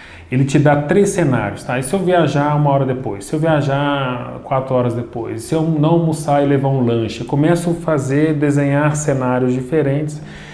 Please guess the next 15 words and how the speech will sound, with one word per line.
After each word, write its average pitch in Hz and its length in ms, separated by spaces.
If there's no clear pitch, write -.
E - 20
é 170 60
tão 214 280
libertador, 139 680
porque - 180
quando 170 240
você 156 240
faz 123 300
investimentos, 123 720
você 120 60
lida 120 200
com 127 120
as 123 100
finanças, 120 680
é, 131 600